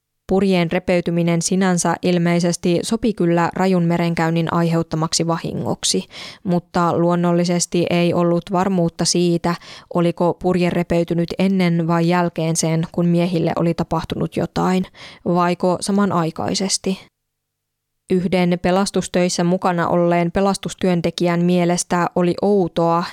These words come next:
miten vahingoittuneen purjeen perusteella näytti kuin koko vene olisi kaatunut ylösalaisin, mutta kaikki tavarat olivat kuitenkin tismalleen paikallaan. Näin maallikkona,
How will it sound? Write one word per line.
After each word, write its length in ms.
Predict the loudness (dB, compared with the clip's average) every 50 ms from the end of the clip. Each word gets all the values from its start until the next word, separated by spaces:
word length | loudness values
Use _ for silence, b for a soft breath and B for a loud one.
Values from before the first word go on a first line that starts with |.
| -6 -2
miten 480 | -2 0 0 0 0 0 0 0 0
vahingoittuneen 760 | 0 0 0 2 2 2 0 0 0 0 0 0 0 0 0 0
purjeen 420 | 0 0 2 2 2 2 0 0
perusteella 800 | 0 0 0 -2 -2 -4 -4 -2 0 2 2 2 2 0 0 -2 -2
näytti 500 | 0 0 0 0 -2 _ -2 0 0 -2 -2
kuin 260 | -2 0 0 2 0 0
koko 260 | -2 -4 -2 -2 0 0
vene 360 | 0 2 2 2 2 0 -2 -2 -2
olisi 260 | 0 0 0 0 -2 -2
kaatunut 440 | -2 0 0 0 0 0 0 0 -2 0 0
ylösalaisin, 920 | 0 0 2 0 -2 -2 -2 -2 -2 -2 -2 -2 -2 -2 -2 -2 -2 -4 B B B B B B B B
mutta 420 | -2 0 0 0 _ 0 0 0 0 0
kaikki 300 | -2 -2 -2 -2 -4 -2
tavarat 520 | 0 0 0 2 2 2 2 0 -2 -2 -2 -2
olivat 340 | 0 0 2 0 0 -2
kuitenkin 520 | -2 0 0 0 2 0 0 0 0 0 0
tismalleen 680 | 0 0 0 0 0 0 2 2 2 2 0 0 0
paikallaan. 880 | 0 -2 0 0 -2 -2 -2 -2 -2 -2 -2 -2 0 0 0 -2 -2 -4 -6 -12 _ _ _ _ _ _ _ _ _ _ _ _ _ _ _ _ _ _ _ -6 -2
Näin 500 | 0 2 2 4 4 2 2 2 2 0
maallikkona, 760 | 2 2 2 2 2 0 -2 -4 _ -4 -2 0 0 0